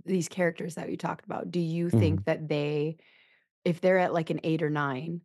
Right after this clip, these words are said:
Speaker 1: for joy during December, do you think they go into, like, a one or two on December twenty-sixth? 'Cause I have seen on some years, like, you experience a lot of sadness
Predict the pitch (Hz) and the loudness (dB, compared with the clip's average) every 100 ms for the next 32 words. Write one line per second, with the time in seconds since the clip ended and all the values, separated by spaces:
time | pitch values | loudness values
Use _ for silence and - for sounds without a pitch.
0 | _ - 165 139 147 123 165 165 143 151 | _ -10 -8 0 0 0 -2 -2 -2 -4
1 | 147 _ 170 - 170 147 131 185 - _ | -10 _ -8 -2 -2 -2 -6 -8 -12 _
2 | _ _ _ _ _ _ - 180 170 165 | _ _ _ _ _ _ -4 0 2 0
3 | 170 156 156 151 143 139 143 143 - 160 | 0 2 0 2 0 0 -2 -4 -4 -4
4 | 143 151 147 143 143 - 135 131 175 254 | -2 -2 -2 -2 -4 -6 -6 -4 -4 -6
5 | - - 147 143 - 143 165 156 143 - | -8 -6 -4 -4 -4 -6 -6 -4 -4 -4
6 | 180 - - 240 185 196 214 220 - 220 | -6 -6 -2 0 2 2 0 -2 -4 0
7 | 214 175 170 165 - - 180 170 175 160 | 2 2 0 -4 -14 -4 -2 0 0 0
8 | 160 165 143 143 - - _ _ _ 151 | 2 2 2 -2 -8 -18 _ _ _ -2
9 | 151 185 202 185 202 160 160 156 151 147 | 0 2 2 2 2 2 2 2 2 2
10 | 143 - 147 143 135 - 165 - - | -2 -4 0 0 -2 -8 -10 -12 -8